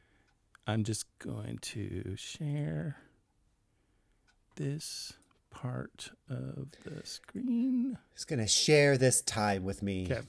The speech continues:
Speaker 1: And so
Speaker 2: Okay, so here's a
Speaker 1: when
Speaker 2: bi-,
Speaker 1: a
Speaker 2: a little animation of a bicycle kind of coming towards you and kind of,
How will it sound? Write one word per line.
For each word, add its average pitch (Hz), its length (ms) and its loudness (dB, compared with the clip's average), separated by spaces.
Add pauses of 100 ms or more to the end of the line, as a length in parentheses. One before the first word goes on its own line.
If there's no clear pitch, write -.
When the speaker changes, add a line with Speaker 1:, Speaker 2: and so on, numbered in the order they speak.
(800)
Speaker 1:
And 135 160 4
so - 180 6 (140)
Speaker 2:
Okay, 123 260 6
so 110 140 4
here's 117 160 6
a - 40 8
Speaker 1:
when 165 100 10 (300)
Speaker 2:
bi-, - 40 -8 (160)
Speaker 1:
a 127 40 0
Speaker 2:
a - 20 6
little 127 140 10
animation 147 520 12
of 127 100 12
a 127 60 12
bicycle 131 460 12
kind 127 160 8
of 113 100 4
coming 127 360 8 (140)
towards 131 380 8
you 123 200 10
and 107 180 6
kind 117 140 4
of, 107 220 0